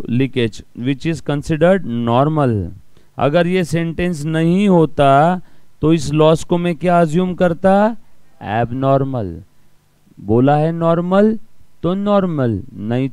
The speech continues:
तो एबनॉर्मल। आगे, Central Oil Company is entitled to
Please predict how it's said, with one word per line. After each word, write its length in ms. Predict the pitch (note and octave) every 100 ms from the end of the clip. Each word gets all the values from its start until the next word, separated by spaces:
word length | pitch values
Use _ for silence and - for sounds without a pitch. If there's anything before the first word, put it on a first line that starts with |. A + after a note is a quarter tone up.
| -
तो 360 | F3 G3 A3 - - - - -
एबनॉर्मल। 720 | F#2 B2+ B2 B2 G2 E2+ D#2+ D2 _ _ _ _ _ _
आगे, 300 | - A#2+ G2 - - _ _ -
Central 560 | - C#3+ E3 G3+ G#3+
Oil 200 | G3+ G3 F#3
Company 340 | F3+ D#3 E3 E3
is 100 | D3
entitled 500 | D3 D3+ D3+ D3+
to 80 | C#3+